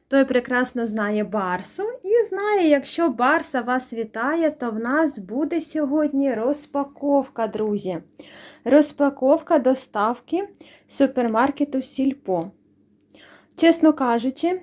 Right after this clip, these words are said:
е, в цьому місяці я не планувала робити доставку. Е, планувала просто так закупатися, е, в магазинчиках, які біля мене. Але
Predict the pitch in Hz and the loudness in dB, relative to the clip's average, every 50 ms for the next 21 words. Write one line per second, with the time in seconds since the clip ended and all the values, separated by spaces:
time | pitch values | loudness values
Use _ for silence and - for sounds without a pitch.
0 | - - 262 - 247 247 240 - - - 320 311 294 285 254 247 247 247 254 - | -10 -14 -8 -6 -4 -4 -6 -6 0 4 6 8 8 8 8 4 0 -2 -2 -2
1 | - 294 285 - 311 285 247 240 262 277 285 285 269 262 262 262 269 226 214 196 | -4 -6 -2 2 2 2 4 4 4 4 4 4 2 2 2 2 2 2 2 2
2 | 196 202 196 202 202 185 190 196 185 - 202 196 185 233 226 - - - 180 180 | 2 2 2 0 0 -2 -2 -6 -6 -4 -6 -4 -4 -4 -4 -4 -8 -8 -8 -8
3 | 185 - - - 339 415 427 - _ _ - _ _ _ _ _ _ _ _ _ | -8 -10 -4 -2 -2 -2 -2 -8 _ _ -20 _ _ _ _ _ _ _ _ _
4 | _ _ _ _ _ _ _ _ _ _ - 262 277 269 - 269 277 269 262 254 | _ _ _ _ _ _ _ _ _ _ -2 2 2 2 4 4 6 6 6 6
5 | 247 240 226 226 220 220 226 226 220 220 220 - 202 202 - 185 185 185 - 208 | 4 4 4 4 4 2 2 0 0 0 0 -6 -6 -6 -4 -6 -6 -4 -2 -4
6 | 202 - 214 220 202 190 185 - 196 185 - - 190 196 - - - - - - | -2 -2 -4 -2 -2 -4 -2 -2 -6 -6 -6 -8 -8 -8 -10 -14 -20 -20 -20 -20
7 | - - - - _ _ - 226 233 214 214 214 214 202 196 190 180 214 233 233 | -20 -20 -20 -20 _ _ -2 2 2 4 4 2 2 0 -2 -4 -4 0 0 2
8 | 214 262 262 381 453 480 494 - - 330 302 302 294 285 285 - 294 285 277 262 | 4 4 4 4 4 2 2 -2 0 0 2 4 4 2 6 6 6 6 6 4
9 | - _ - 233 262 269 254 247 240 240 226 226 226 226 214 214 220 - - - | -2 _ -2 0 2 4 4 4 2 0 0 0 -2 -2 -4 -4 -6 -10 -20 -20
10 | - - - - _ - - 277 285 311 339 381 403 381 359 294 | -20 -20 -20 -20 _ -4 0 4 6 6 6 6 4 4 2 2